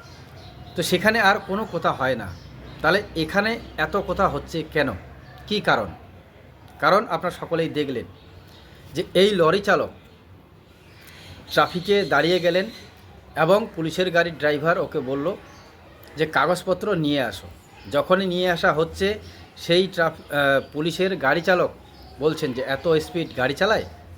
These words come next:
এ যখন বলছেন যে, "লাল লাইট হয়ে গেছে, আমি তো দাঁড়িয়ে গেছি," দাঁড়িয়ে যাওয়ার পরেও পাশ থেকে পুলিশ বলছেন, "এত কথা বলছিস কেন? ভুল করেছিস আবার এত কথা।" তো ভুল করেছি আমি,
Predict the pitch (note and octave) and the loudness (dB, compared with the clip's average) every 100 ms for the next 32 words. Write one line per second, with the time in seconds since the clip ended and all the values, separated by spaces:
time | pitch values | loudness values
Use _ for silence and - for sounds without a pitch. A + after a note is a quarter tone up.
0 | - - - - - - - - - - | -20 -20 -20 -20 -20 -20 -20 -20 -20 -10
1 | C3+ E3 F#3+ F#3 G3 F3+ F3+ D3 C3+ D3+ | -2 0 2 2 2 2 0 0 2 2
2 | E3+ F3+ F3+ F3 A#2 D#3+ E3 D3+ C#3+ D3+ | 4 4 2 0 -4 -2 -2 -2 -2 -2
3 | D#3 D3 D#3+ F#3 E3+ C#3 G2+ F2+ - - | -2 0 2 2 2 -2 -8 -14 -18 -18
4 | - - - - - - A#2 C#3 D3+ G3 | -20 -20 -20 -20 -20 -18 -4 2 4 4
5 | G3 G3+ G#3 F#3+ - - E3 F3 G3 B2 | 4 4 4 0 -8 -8 2 4 4 2
6 | F#2+ - - - - - - - - - | -4 -18 -20 -20 -20 -20 -20 -20 -8 -4
7 | D#3 - F#3 F#3 F#3 D#3 F#3+ F3+ D#3 D3 | -4 -2 -2 -2 -2 -2 0 0 -2 -4
8 | - F#2 - C3 D3 G#3 F#3 F#3+ F3+ D3+ | -4 -10 -8 -4 -2 -2 0 2 2 0
9 | C#3+ E3 - - G2 E2+ - - - - | -2 -6 -4 -4 -4 -8 -16 -20 -20 -20
10 | - - - - A2 D#3 E3+ E3+ F3 F3 | -20 -20 -20 -16 -2 0 2 0 0 0
11 | F3+ D3+ C#3+ D3 C#3 C#3 C3+ C3 - - | -2 0 2 2 0 -2 -4 -6 -12 -20
12 | - - - - - - - F3+ A#2+ D#3+ | -20 -20 -20 -20 -20 -4 0 2 2 0
13 | G3+ G#3 G#3+ F#3+ F#3+ D#3 D#3+ | 4 4 4 6 4 4 -2